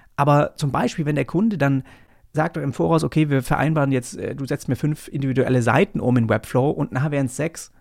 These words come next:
so what? Also ich will ja, den Kunde ist König, ich will ihn zufriedenstellen und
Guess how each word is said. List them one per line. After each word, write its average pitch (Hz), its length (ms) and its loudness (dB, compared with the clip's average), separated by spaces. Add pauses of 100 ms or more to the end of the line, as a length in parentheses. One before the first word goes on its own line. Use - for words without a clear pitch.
(100)
so 151 240 -4
what? 139 240 -2 (120)
Also - 200 -6
ich - 160 -4
will 175 160 6
ja, 185 120 2
den 135 240 0 (120)
Kunde 185 320 4
ist - 260 -4
König, 165 340 2
ich 131 120 -8
will 135 200 -2
ihn 247 240 2
zufriedenstellen 180 960 -2
und 156 240 -6